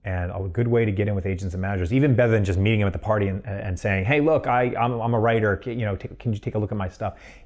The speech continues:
is knowing someone who already knows them is in, in, oftentimes a better way to do it. So instead of going out and trying to meet an agent or a manager, look at your own resource base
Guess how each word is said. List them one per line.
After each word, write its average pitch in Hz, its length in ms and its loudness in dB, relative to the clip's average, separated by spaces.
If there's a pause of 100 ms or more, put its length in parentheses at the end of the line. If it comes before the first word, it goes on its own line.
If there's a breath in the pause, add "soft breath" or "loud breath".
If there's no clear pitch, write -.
is 120 180 4
knowing 113 320 4
someone 98 340 0
who 92 140 0
already 87 220 -2
knows 82 260 -10
them - 260 -16 (120)
is 95 160 -12
in, 107 420 -10
in, 104 160 -8 (160)
oftentimes 90 460 -8
a - 20 -10
better 90 220 -8
way 87 280 -10 (140)
to - 80 -8
do 87 220 -6
it. - 120 -14
So 87 240 -8
instead 92 180 -10
of 90 60 -10
going 95 180 -6
out 92 40 -8
and - 80 -14
trying 95 160 -10
to 92 60 -4
meet 98 80 -4
an 101 80 -8
agent 92 240 -8
or 87 60 -10
a - 20 -12
manager, 95 420 -4 (400 loud breath)
look 117 220 0
at 117 80 0
your 104 160 2
own 98 160 2
resource 98 420 -2
base 85 480 -12